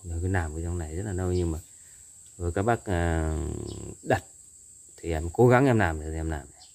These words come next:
Thực sự làm cái này rất là lâu kỳ công. Đây, như con này lưỡi dài hai mươi lăm xăng ti mét lưỡi đấy.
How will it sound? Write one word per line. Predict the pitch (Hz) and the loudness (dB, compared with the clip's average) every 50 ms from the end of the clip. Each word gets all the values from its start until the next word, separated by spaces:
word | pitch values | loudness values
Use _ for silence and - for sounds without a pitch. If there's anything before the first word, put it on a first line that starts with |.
| _ _ - | _ _ -14
Thực | - 87 | -14 -12
sự | - - 73 | -10 -10 -6
làm | 92 98 85 78 73 | -4 -4 -2 -2 -4
cái | 76 78 | -6 -6
này | 78 78 | -6 -4
rất | 85 123 135 | -2 0 2
là | 120 95 | 2 4
lâu | 95 98 98 95 90 | 4 4 4 4 4
kỳ | - - 87 80 | 2 0 -2 0
công. | - 110 107 104 98 - - - - - - - - - - - - - - - _ _ - - - - - - - - - - - - - - - - - - - - - - - - - - - - - - - - _ _ _ _ _ _ _ _ _ _ _ _ _ _ _ _ _ _ _ | 4 4 4 4 4 -2 -8 -18 -20 -20 -20 -20 -20 -20 -20 -20 -20 -20 -20 -20 _ _ -20 -20 -20 -20 -20 -20 -20 -20 -20 -20 -20 -20 -20 -20 -20 -20 -20 -20 -20 -20 -20 -20 -20 -20 -18 -18 -16 -16 -18 -20 -20 -20 _ _ _ _ _ _ _ _ _ _ _ _ _ _ _ _ _ _ _
Đây, | - 82 85 | -2 0 2
như | 85 87 | 4 4
con | 85 - 90 87 | 4 4 4 4
này | 87 82 82 | 6 4 4
lưỡi | 85 78 80 110 | 4 4 2 4
dài | 98 87 85 | 4 2 2
hai | 87 90 92 | 2 2 2
mươi | 95 95 | 4 4
lăm | 98 95 90 90 | 4 4 4 2
xăng | 85 87 85 | 2 0 0
ti | 90 87 | 0 2
mét | 92 107 110 | 2 2 2
lưỡi | 98 85 76 117 | 2 0 0 -2
đấy. | 127 - | -4 -6